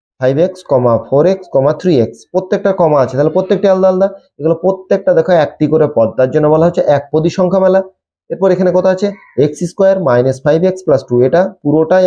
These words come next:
একটা সংখ্যামালা, এটা হচ্ছে ত্রিপদী, অর্থাৎ তিনটে পদ আছে। তাহলে যতগুলি পদ থাকছে, একটা থাকলে একপদী, দুটো থাকলে দ্বিপদী এবং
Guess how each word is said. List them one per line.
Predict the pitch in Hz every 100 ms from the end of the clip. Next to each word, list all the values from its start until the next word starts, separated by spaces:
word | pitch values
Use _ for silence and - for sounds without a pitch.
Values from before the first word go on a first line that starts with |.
| 175
একটা | 180 175
সংখ্যামালা, | 185 185 196 196 196 - _
এটা | 120
হচ্ছে | 135 185
ত্রিপদী, | 165 160 127 117
অর্থাৎ | 131 139 220 220 - _
তিনটে | 202 220 214 -
পদ | 139 120
আছে। | 113 - 101 _ _ _
তাহলে | 156 175 220 - - - 131
যতগুলি | 180 190 220 208 196
পদ | 143 143 -
থাকছে, | 127 - 107 -
একটা | 139 -
থাকলে | 156 143 120
একপদী, | 120 123 - 165 190
দুটো | 131 127
থাকলে | 143 123 120 120
দ্বিপদী | 131 151 180 220
এবং | 143